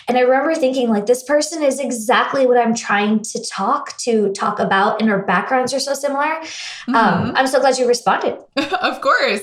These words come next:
Speaker 2: And I think this is what I love about the time we're in, is that there's just so much momentum going on.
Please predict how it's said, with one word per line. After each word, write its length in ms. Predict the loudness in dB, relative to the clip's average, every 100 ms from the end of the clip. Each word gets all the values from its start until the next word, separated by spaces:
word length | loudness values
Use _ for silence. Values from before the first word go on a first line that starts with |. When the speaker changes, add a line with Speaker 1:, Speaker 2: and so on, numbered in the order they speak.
| -2
Speaker 2:
And 180 | -2 -2
I 160 | -2
think 240 | -4 -4 -4
this 160 | -4
is 100 | -2
what 120 | -2 0
I 100 | 0
love 320 | 2 2 2
about 380 | 2 2 2 -2
the 140 | -4
time 580 | -4 -2 0 0 -2 0
we're 240 | 0 0
in, 340 | 0 -2 0 0
is 160 | 0 2
that 180 | 2
there's 260 | 2 0 0
just 240 | -4 -4
so 160 | -2 0
much 240 | -2 -4
momentum 580 | -4 -2 -4 -2 -2 -2
going 300 | 0 0 0
on. 340 | 0 2 0